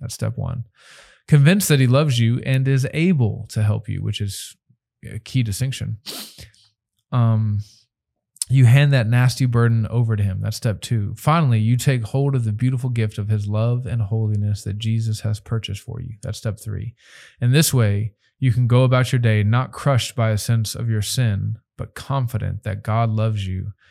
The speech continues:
and treasures you. So this is a, a section where you're talking about how we actively rehearse the gospel drama when we're under this burden of guilt because of our sin, right? You talk about these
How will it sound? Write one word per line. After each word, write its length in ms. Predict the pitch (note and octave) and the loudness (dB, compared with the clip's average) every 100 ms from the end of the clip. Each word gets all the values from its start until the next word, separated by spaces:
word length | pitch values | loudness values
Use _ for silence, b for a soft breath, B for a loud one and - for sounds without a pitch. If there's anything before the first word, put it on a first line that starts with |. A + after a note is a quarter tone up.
| b b b | b b b
and 160 | G#2+ G#2+ | -4 -2
treasures 460 | - G#2 G2 G2+ - | -2 -2 -2 -6 -10
you. 220 | - A#2+ _ B B | -10 -10 _ B B
So 140 | D3 | 0
this 280 | C#3 F#3+ A3 | 2 2 2
is 220 | B3 C3+ | 2 0
a, 260 | B2+ C3+ A#2 | 0 -2 0
a 100 | B2+ | 0
section 540 | A#2 D3 C3+ - B2+ A#2+ | 0 0 -2 0 0 0
where 260 | - B2+ B2 | 0 2 4
you're 300 | A#2 A#2 G#2+ | 4 2 0
talking 460 | A2+ D3+ C#3+ C#3+ | -2 -2 0 2
about 240 | B2 A#2 - | 2 2 0
how 160 | B2+ | 0
we 180 | B2 B2 | 0 0
actively 600 | A#2+ B2 - C#3+ A#2+ B2+ | -2 -2 0 0 2 2
rehearse 640 | A2+ A2 G2+ - B2 G#2+ - | 2 0 -4 -2 0 0 -2
the 120 | A#2+ | -4
gospel 480 | A2+ A2+ A2 - A#2 | -2 -2 -2 -2 -2
drama 680 | A2+ A2+ A#2 A2 G2+ G2+ G2+ b b b b b | 0 0 2 2 2 -2 -6 b b b b b
when 220 | B2+ B2+ A#2 | 0 2 2
we're 200 | A2+ - | 0 -2
under 260 | C#3+ C3 A#2+ | 0 2 2
this 220 | A#2 A#2+ | 0 -2
burden 800 | A#2 B2 A#2+ A#2 G#2+ G2+ G2+ G2 _ | 0 2 2 2 2 0 -2 -8 _
of 260 | A#2+ A2 A#2+ | -8 -6 -4
guilt 400 | B2 A#2 G#2 - | -2 -2 -4 -8
because 320 | A#2+ G#2 A2+ G#2+ | -6 -4 -2 -2
of 120 | G#2 | -4
our 140 | F#2+ | -6
sin, 400 | - G2+ E2 E2 | -6 -6 -8 -8
right? 240 | G#2 G#2+ A2 | -4 -4 -2
You 140 | C3 | -2
talk 240 | A#2+ C3+ C3 | -2 -2 0
about 300 | A#2 A2 A2+ | 0 0 -2
these 480 | G#2+ G2 - - | -4 -4 -6 -12